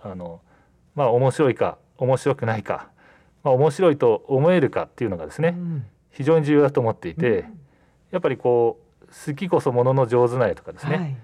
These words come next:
Speaker 1: まあ、努力は夢中に勝てないとか、
Speaker 2: おー。
Speaker 1: そういう言葉があるんですけど、
Speaker 2: うん。
Speaker 1: やっぱりこう、自分がそれをやってて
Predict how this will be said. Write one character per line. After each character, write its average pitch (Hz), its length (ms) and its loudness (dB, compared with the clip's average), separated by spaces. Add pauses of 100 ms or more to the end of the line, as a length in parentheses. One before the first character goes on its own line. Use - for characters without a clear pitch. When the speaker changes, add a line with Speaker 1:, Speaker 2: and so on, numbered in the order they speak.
(300)
Speaker 1:
ま 143 80 0
あ、 127 40 2
努 151 160 4
力 135 220 2
は 107 80 2
夢 107 140 -4
中 123 160 -6
に 120 120 -4
勝 107 180 -4
て 131 100 0
な 113 80 0
い 90 80 -4
と 95 80 -10
か、 - 120 -4
Speaker 2:
お 160 260 2
ー。 - 20 0
Speaker 1:
そ 143 80 2
う - 20 4
い - 20 0
う 143 40 -2
言 151 100 0
葉 131 140 2
が 110 100 2
あ 123 40 2
る 117 80 -6
ん 85 60 -10
で 80 80 -16
す - 80 -20
け 127 80 -6
ど、 143 100 2
Speaker 2:
う 113 40 4
ん。 - 20 0 (640)
Speaker 1:
や 180 60 -6
っ - 20 -4
ぱ 175 60 4
り 151 60 2
こ 147 100 0
う、 - 20 2
自 139 160 -4
分 202 220 0
が 196 320 0
そ - 160 -4
れ 170 100 0
を 180 40 2
や 175 120 2
っ 170 40 -12
て 175 120 -6
て 135 240 0